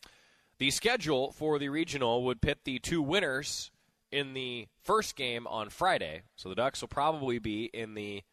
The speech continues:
first game on Friday, should they be lucky enough to continue to advance. And then the championship will be played on Saturday. Full schedule available on go ducks dot com. Worth pointing out, though, that Oregon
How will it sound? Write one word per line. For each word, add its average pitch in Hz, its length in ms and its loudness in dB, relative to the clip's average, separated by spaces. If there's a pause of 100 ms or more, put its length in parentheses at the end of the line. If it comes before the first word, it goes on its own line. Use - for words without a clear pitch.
(260)
first 170 320 2
game 110 320 -2
on 95 300 -2
Friday, 85 420 0
should 101 300 -4
they 90 340 -2 (320)
be 90 100 -6
lucky 98 260 0
enough 90 240 -4
to 92 80 -8
continue 90 360 -10
to 85 160 -6
advance. 90 360 -4 (500)
And 101 160 -2
then 117 200 2
the 104 180 -2
championship 120 560 0
will 98 120 -6
be 98 80 -2
played 98 360 0
on 82 300 -6
Saturday. 85 580 0
Full 107 140 -4
schedule 101 400 -2
available 85 400 -2 (120)
on 85 260 -6
go 87 200 -2
ducks 80 360 -4 (140)
dot 76 260 -6 (320)
com. 73 280 -6 (280)
Worth - 240 2
pointing 175 260 0
out, 143 220 2
though, 110 220 4
that 110 220 2
Oregon 131 460 2